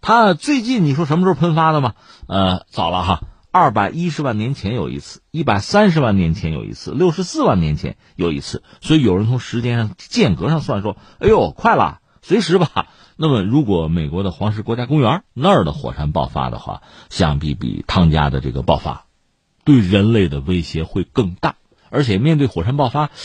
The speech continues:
你说有什么办法没有啊？啊，科幻小说里倒有一些办法，但是在现实世界没有看到人类针对这个火山可能的爆发采取什么预防性的措施，你顶多是把人撤走，这个比较容易做到啊。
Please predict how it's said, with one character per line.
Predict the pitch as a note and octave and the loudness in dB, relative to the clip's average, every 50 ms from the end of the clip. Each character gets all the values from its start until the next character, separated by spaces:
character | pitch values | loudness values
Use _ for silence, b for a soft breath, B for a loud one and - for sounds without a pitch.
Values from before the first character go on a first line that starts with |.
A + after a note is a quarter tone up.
| B B | B B
你 | B A#2+ | B -2
说 | B2+ E3 F3+ | 0 2 2
有 | B2+ D#2+ | 0 0
什 | A2 | -2
么 | B2 D#3+ | -2 -4
办 | E3+ - B3 B3 A3+ B2+ | 0 2 4 4 4 2
法 | - F2+ C#2 | 0 -4 -6
没 | C#2 D#2 D#2+ | -6 -8 -8
有 | D2+ - | -10 -12
啊？ | - - - B B B B B B B B B | -14 -18 -20 B B B B B B B B B
啊， | - | -10
科 | - - - F3+ | -8 0 2 4
幻 | F#3 F3+ | 4 6
小 | D3 - - - | 4 2 -2 -4
说 | - - E3+ | -2 -2 -2
里 | G#3 G2 D2 | -2 -2 -2
倒 | - E2 | 0 0
有 | D#2 C2 - | -2 -2 -4
一 | - | -8
些 | - - D2 | -10 -12 -10
办 | C#2+ - C#2+ C2 | -8 -6 -8 -8
法， | - - - | -10 -14 -6
但 | - G#2+ G#2+ | -2 -2 -2
是 | G#2 | 2
在 | G#2 G#2+ | 2 0
现 | G2+ - - - A#3+ F#3+ A2 D#2 | 0 0 0 2 4 4 4 2
实 | - - D#2+ | 0 -4 -6
世 | D#2+ - - E2+ D2 | -6 -4 -4 -4 -4
界 | C#2+ F2 D2 - b b b b b b b | -2 -4 -4 -4 b b b b b b b
没 | - G#2 A2 A2 G#2 A2 | 0 2 4 4 4 4
有 | A#2+ G#2 D#2+ | 4 2 0
看 | - - F2 D#2 | -2 -4 -6 -6
到 | C#2+ D2 | -6 -6
人 | D2+ C#2+ C#2+ C2+ D2+ E2 | -6 -6 -4 -4 -4 -4
类 | D#2 C#2+ C2+ b b b b | -4 -6 -8 b b b b
针 | - B2+ A#2+ A#2 A2 | 0 2 2 4 4
对 | F#2+ E2 C#2+ | 2 0 -2
这 | C#2+ C#2 | -4 -10
个 | B1+ A#1+ B1 | -10 -10 -14
火 | - - - D2 | -10 -6 -6 -2
山 | - G2 F#2+ | 0 0 -2
可 | F#2+ - - | -2 -4 -6
能 | C2 C#2+ F#2 | -4 0 0
的 | A2 | 0
爆 | A2+ - C3+ G2 | 2 2 2 2
发 | - - D3 D#3 B B B B | 2 2 0 0 B B B B
采 | - - - E2 E2+ | -16 -6 -4 -4 -4
取 | - - D2 | -2 -4 -8
什 | C2+ - D#2+ | -4 -2 -2
么 | F2 E2+ b b b b b b | -2 -2 b b b b b b
预 | - A#2 D3+ F3+ G3 F3 C3+ | -2 2 4 6 8 8 8
防 | G2+ - D#2 C#2+ D2+ D#2 | 6 4 -2 -4 -4 -4
性 | C#2+ D#2+ C#2+ | -6 -8 -8
的 | B1+ | -10
措 | B1 - - - C2 - | -12 -12 -12 -12 -12 -12
施， | - - - - _ | -16 -20 -20 -20 _
你 | - D3 D#3 | -8 -8 -4
顶 | D3+ - G2 F#2 | -2 0 0 2
多 | F#2+ C3 D3+ | 4 2 2
是 | C3 | 2
把 | G#2+ E2 | 0 -2
人 | C#2 D2 E2+ G#2+ | -2 0 -2 -2
撤 | - - - - | 2 2 2 2
走， | - - - - _ _ _ _ _ _ _ _ _ _ _ | 0 -6 -14 -18 _ _ _ _ _ _ _ _ _ _ _
这 | - A#3+ | -2 0
个 | G3 D3 | 0 2
比 | F#2 F2+ | 0 2
较 | - - | 2 2
容 | D#2 D#2 F#2 C3+ | 2 4 4 2
易 | E3 | 2
做 | D#3+ - B3 A#3 C3 - | 2 2 2 2 2 2
到 | D2+ | 0
啊。 | C2+ - - - - | -4 -6 -8 -14 -20